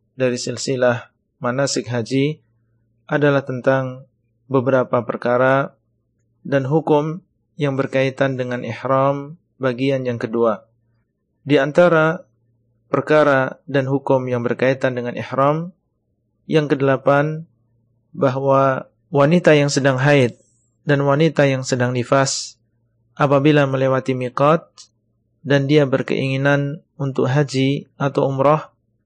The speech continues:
maka dia berniat atau ihram dan melakukan apa yang dilakukan oleh jamaah yang lain, seperti mandi dan talbiyah dan lain-lain,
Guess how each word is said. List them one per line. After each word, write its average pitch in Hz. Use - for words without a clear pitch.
maka 147
dia 143
berniat 139
atau 135
ihram 147
dan 160
melakukan 151
apa 156
yang 143
dilakukan 135
oleh 131
jamaah 139
yang 139
lain, 151
seperti 139
mandi 143
dan 131
talbiyah 139
dan 143
lain-lain, 143